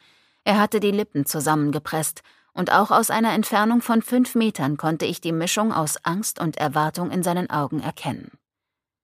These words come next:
Uns beiden war sehr bewusst, wie viel von meiner Rede abhing. „Mein Name ist Kitty Doe.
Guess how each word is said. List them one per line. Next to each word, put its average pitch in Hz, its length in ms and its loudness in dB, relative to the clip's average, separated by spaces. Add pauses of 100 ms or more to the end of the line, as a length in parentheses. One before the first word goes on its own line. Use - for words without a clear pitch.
(160)
Uns 175 260 -2
beiden 170 400 2
war 165 160 2
sehr 175 220 -2
bewusst, 165 420 -4
wie 147 120 -2
viel 151 220 -2
von 143 200 -2
meiner 147 320 0
Rede 147 280 -4
abhing. 143 480 -4 (1800)
„Mein 240 220 6
Name 254 400 8
ist - 200 -2
Kitty 247 340 4
Doe. 165 320 2